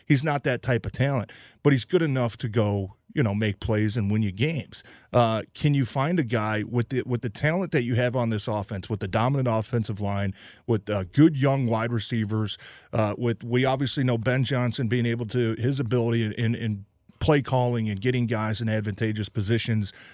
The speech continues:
uh, to move the chains and put points on the board. Can you go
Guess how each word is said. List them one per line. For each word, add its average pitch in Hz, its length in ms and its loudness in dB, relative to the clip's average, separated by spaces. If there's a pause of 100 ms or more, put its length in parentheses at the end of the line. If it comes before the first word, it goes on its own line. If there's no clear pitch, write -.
(140)
uh, 110 160 2
to - 160 -2
move 127 180 2
the 123 100 -2
chains 110 380 -2
and 98 140 -8
put 131 160 0
points 120 280 0
on 120 140 -2
the 107 60 -2
board. 107 340 -4 (380)
Can 175 160 6
you 180 80 2
go 165 180 4